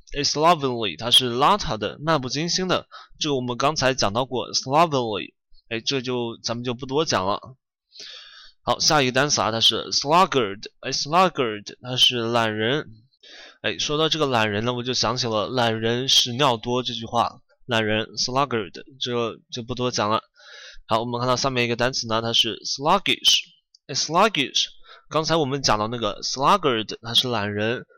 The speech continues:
所以这个 sluggish 呢，它就是行动迟缓的，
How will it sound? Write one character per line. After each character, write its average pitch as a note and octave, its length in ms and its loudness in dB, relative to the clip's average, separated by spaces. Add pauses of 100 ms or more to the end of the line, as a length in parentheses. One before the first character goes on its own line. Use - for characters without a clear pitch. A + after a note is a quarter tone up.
(160)
所 - 220 -8
以 - 20 -4
这 B2 100 -6
个 B2 140 -2
sluggish D3 640 2
呢， A2 120 -4
它 A2 120 -4
就 A2+ 220 -8
是 A2 300 -4 (340)
行 C3 320 -2
动 D#3 300 2
迟 - 280 6
缓 A#2+ 300 2
的， G2+ 300 -6